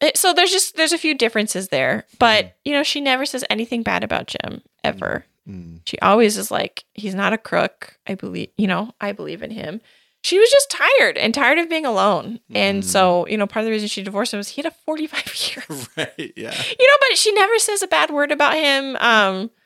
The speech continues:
Speaker 1: she tries so hard to be a forgiving person. And there's this really funny quote. Her, her co-star,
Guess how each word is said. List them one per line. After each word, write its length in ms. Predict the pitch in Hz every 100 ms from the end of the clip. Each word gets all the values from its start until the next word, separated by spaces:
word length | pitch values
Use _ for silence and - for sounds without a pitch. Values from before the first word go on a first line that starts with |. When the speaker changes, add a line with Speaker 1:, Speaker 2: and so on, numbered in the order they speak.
| _ _ _ _ _ _ -
Speaker 1:
she 160 | 311
tries 280 | 277 311 320
so 140 | 330 320
hard 160 | 302
to 60 | 285
be 100 | 277
a 40 | 262
forgiving 480 | 254 233 240 247
person. 640 | 220 208 240 - 175 165 - -
And 560 | 208 196 190 185 190 -
there's 180 | 254 233
this 200 | 247 -
really 220 | 208 233
funny 320 | 254 220 220
quote. 440 | 214 - 226 208 -
Her, 280 | 240 196 -
her 240 | 226 202 _
co-star, 720 | - 226 247 - 165 175 175